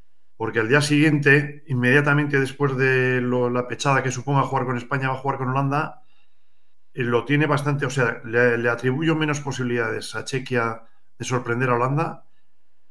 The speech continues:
que no a España en el último día y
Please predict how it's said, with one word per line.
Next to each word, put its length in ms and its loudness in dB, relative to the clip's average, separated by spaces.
que 240 -2
no 380 0
a 60 0
España 360 0
en 60 -2
el 100 -4
último 360 -2
día 440 0
y 400 -2